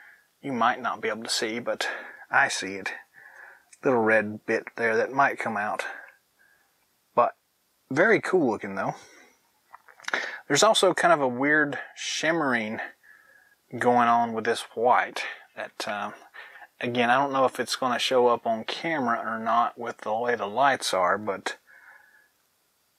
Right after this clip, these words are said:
yeah, it's almost like a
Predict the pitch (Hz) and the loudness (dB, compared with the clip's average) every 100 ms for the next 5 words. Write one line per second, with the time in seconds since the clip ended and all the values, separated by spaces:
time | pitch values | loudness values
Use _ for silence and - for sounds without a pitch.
0 | _ _ _ _ _ _ _ _ _ _ | _ _ _ _ _ _ _ _ _ _
1 | _ _ - _ _ _ _ _ _ _ | _ _ -20 _ _ _ _ _ _ _
2 | _ - _ _ - 156 147 135 - 185 | _ -20 _ _ -2 4 4 4 2 4
3 | 175 165 139 143 - 131 117 | 2 2 2 2 4 0 0